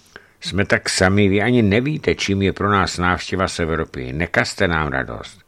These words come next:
Přijeli sem tři důstojníci generálního štábu, chtějí vás vidět. Večer se tu sejde velká společnost, všichni Francouzi z okolí. Slyšeli o vás denně v rádiu.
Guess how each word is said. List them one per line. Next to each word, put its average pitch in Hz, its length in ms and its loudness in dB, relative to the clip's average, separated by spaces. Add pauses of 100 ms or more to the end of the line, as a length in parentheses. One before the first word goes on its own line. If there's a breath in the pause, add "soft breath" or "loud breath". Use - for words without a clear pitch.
(640 soft breath)
Přijeli 113 340 4
sem 139 220 0
tři 127 140 2
důstojníci 113 680 -2
generálního 107 580 2
štábu, 90 560 0
chtějí 95 280 0
vás 101 320 2
vidět. 73 420 -4 (540 soft breath)
Večer 131 420 2
se 143 120 0
tu 135 140 -2
sejde 131 380 0
velká 110 400 4
společnost, 101 840 -2
všichni 156 500 -4
Francouzi 135 580 0
z - 100 -4
okolí. 64 480 -2 (840 loud breath)
Slyšeli 120 440 2
o 135 100 2
vás 123 300 0
denně 107 280 4
v 110 60 0
rádiu. 92 600 2